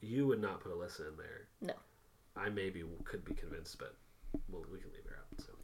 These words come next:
Speaker 2: I, I don't
Speaker 1: All right,
Speaker 2: think
Speaker 1: well,
Speaker 2: Alyssa's
Speaker 1: that's
Speaker 2: in
Speaker 1: our
Speaker 2: there.
Speaker 1: current predictions. All right, well, I, I, I like that
Speaker 2: Do you have a
Speaker 1: exercise.
Speaker 2: top out of that?
Speaker 1: Who I, my, my top guess is who's gonna win?
Speaker 2: Uh-huh. I have one.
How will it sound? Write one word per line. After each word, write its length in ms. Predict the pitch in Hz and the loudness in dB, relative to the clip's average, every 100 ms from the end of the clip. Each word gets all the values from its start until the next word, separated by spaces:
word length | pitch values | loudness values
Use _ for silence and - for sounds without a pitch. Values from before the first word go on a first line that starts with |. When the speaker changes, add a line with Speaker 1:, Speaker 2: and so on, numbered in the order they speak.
| - | 0
Speaker 2:
I, 340 | - - 180 | 2 2 2
I 20 | |
don't 220 | 180 - - | 2 0 -2
Speaker 1:
All 60 | |
right, 100 | - - | -4 -4
Speaker 2:
think 40 | |
Speaker 1:
well, 80 | - | -4
Speaker 2:
Alyssa's 100 | - | -2
Speaker 1:
that's 120 | 107 107 | -2 -2
Speaker 2:
in 60 | |
Speaker 1:
our 60 | 107 | -2
Speaker 2:
there. 100 | 107 | 0
Speaker 1:
current 160 | 107 | -2
predictions. 420 | - 104 - 92 - - - - - - | 0 -4 -4 -10 -12 -16 -16 -18 -18 -2
All 80 | 165 | 0
right, 100 | 107 | 0
well, 180 | 110 131 - | -2 -6 -8
I, 40 | 98 | -6
I, 500 | 107 98 107 98 110 | -4 -4 -4 -2 -2
I 40 | |
like 140 | 107 - | -2 -2
that 200 | - 180 | 0 12
Speaker 2:
Do 80 | |
you 80 | 226 | 12
have 100 | 233 | 12
a 20 | 220 | 12
Speaker 1:
exercise. 140 | 208 | 10
Speaker 2:
top 320 | 196 190 - - - - | 10 10 8 -2 0 6
out 140 | 208 | 6
of 120 | 208 | 6
that? 340 | 214 220 233 - - - - - - - | 6 8 6 2 -10 -20 -20 -20 -20 -16
Speaker 1:
Who 160 | - 113 | 2 6
I, 100 | 101 95 - - - | 6 4 -6 -18 -4
my, 180 | 98 95 | 0 0
my 80 | 92 92 | 0 -2
top 260 | - 92 | -4 0
guess 160 | 101 92 | 0 -2
is 40 | |
who's 140 | 107 92 | -6 -4
gonna 200 | 92 87 | -2 -2
win? 260 | 92 120 151 | 0 2 2
Speaker 2:
Uh-huh. 220 | 202 208 208 - - - - - - - - - | 4 2 0 -8 -20 -20 -20 -20 -20 -20 -20 -2
I 80 | - | 2
have 180 | 196 - | 2 2
one. 180 | - | -2